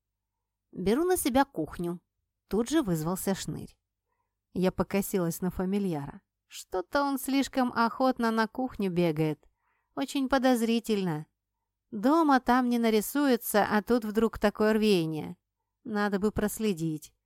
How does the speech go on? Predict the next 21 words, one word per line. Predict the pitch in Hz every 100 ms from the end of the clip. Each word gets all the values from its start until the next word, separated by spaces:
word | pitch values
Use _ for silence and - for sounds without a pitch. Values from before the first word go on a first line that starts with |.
| _ _ _ _ _ -
Сделав | 170 147 285 240 -
мысленную | 196 190 190 175 170
пометку, | 165 165 220 - 202
кивнула. | - 165 143 139 160 190 _ _ _ _ _ _ 466 494
"Идет. | 170 190 - - - _
Тогда | - 220 330
я | 440
возьму | 339 262 294
на | 269
себя | 240 214 190
горничных | 170 233 330 359 - 339 349 -
и | 220
мистера | 180 196 - 196 180
Гаспара". | 170 151 - 139 160 180 _ _ _ _ _ _ _ _ _ -
"Мне | 190 196 294
остается | 320 - 262 240 233 214
конюшня | - 170 165 208 208
и | 196 185
дворецкий", — | 165 175 147 139 - - 139 - _ _ _
подытожил | - 160 - 175 180 175
Крис. | - 131 -